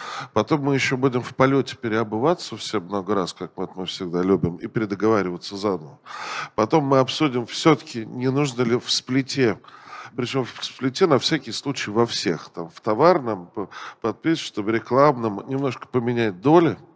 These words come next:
А, и это будет касаться каждого. Поэтому речь не о регулировании, речь идёт о том, чтобы мы, а, не пропустили, э,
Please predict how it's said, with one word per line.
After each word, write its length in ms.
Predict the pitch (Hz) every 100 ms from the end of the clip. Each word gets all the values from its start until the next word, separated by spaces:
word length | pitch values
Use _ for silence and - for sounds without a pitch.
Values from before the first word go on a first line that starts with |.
| _ _ - - - - - -
А, 360 | - 117 110 - -
и 140 | 147
это 240 | 180 180
будет 240 | 143 170 -
касаться 560 | 123 120 147 143 -
каждого. 320 | - 127 120 -
Поэтому 460 | 147 147 147 160
речь 320 | 151 160 147 143
не 80 |
о 180 | 147 147
регулировании, 680 | 143 143 180 180 107 92 90
речь 260 | 95 110 113
идёт 300 | 113 131 127
о 60 |
том, 180 | 113 165
чтобы 280 | 175 - 98
мы, 220 | 107 143 143 - - - -
а, 380 | 104 107 110 - 113 127
не 140 | 131
пропустили, 800 | 131 139 135 123 - 160 147 127
э, 480 | 117 123 123 120 113